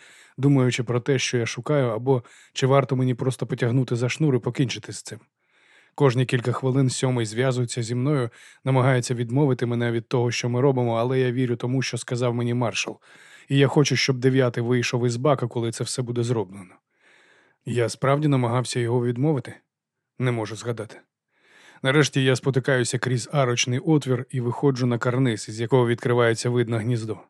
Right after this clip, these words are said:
Це кошмарна яма, простором вдвічі меншим за купол,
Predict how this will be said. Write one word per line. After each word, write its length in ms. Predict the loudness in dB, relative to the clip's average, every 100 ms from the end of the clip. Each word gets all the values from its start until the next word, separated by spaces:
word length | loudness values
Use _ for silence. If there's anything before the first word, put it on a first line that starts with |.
| _ _ _ _ _
Це 280 | 2 4 4
кошмарна 540 | 2 0 0 0 0
яма, 420 | 0 0 0 -4 -10 -20 -20 _
простором 480 | 0 2 0 0
вдвічі 380 | -2 -2 0 0
меншим 400 | 0 0 -2 -4
за 100 | -4
купол, 400 | -2 -2 0 -2